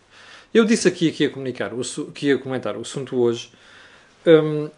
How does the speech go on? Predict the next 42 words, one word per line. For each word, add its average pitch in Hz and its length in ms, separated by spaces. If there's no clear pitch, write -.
e 196 280
quero 233 200
fazer 190 320
um, 202 160
uma 175 220
ressalva. 131 680
Não 208 340
é 190 180
que - 180
eu 180 200
ache 135 500
que - 140
o, 165 40
aquilo 214 320
que - 100
foi 147 360
noticiado 147 540
pelo 127 220
Expresso - 640
e 175 100
que - 60
parece 185 320
que - 80
está 160 180
a 147 40
ser 151 220
elaborado 127 580
pelo 131 140
governo 151 300
seja 165 320
propriamente 170 640
uma 170 120
reforma 170 320
estrutural. 160 580
Mas 131 80
já 151 160
percebeu 147 680
a 160 80
ironia 147 560
do 147 280
reforma 139 500
estrutural. 147 600